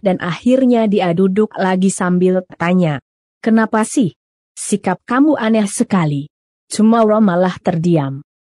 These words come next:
Perasaannya makin berkecamuk. Dia mulai tak bisa menyembunyikan rasa cemasnya. Azka pun jadi menatap tajam.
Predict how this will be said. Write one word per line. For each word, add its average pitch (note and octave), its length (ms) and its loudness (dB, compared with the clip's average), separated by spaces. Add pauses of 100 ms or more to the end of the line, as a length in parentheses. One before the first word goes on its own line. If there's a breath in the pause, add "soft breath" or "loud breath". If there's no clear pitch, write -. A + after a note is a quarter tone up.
(180)
Perasaannya G#3 840 0
makin G3 440 0
berkecamuk. D#3+ 720 -2 (400)
Dia G3+ 320 4
mulai A3+ 400 2
tak - 160 -4
bisa G3 320 0
menyembunyikan G#3+ 800 2
rasa E3 320 -4
cemasnya. D#3+ 600 -4 (360)
Azka C4+ 420 -2
pun G#3+ 300 2
jadi F#3 320 2
menatap F3 480 -2
tajam. E3+ 640 -2